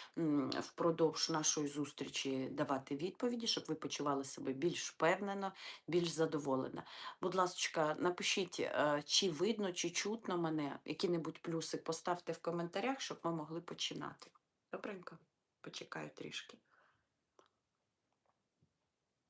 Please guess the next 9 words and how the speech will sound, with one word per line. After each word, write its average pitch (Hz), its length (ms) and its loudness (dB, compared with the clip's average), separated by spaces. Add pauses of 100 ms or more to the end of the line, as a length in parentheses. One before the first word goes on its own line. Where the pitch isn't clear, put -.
(2000)
Можливо, 160 480 4
у 143 60 4
вас, 147 240 0
звісно, 156 400 0
дітки 165 420 0
на 160 140 2
руках, 170 400 2
то 156 100 -4
вам 156 200 0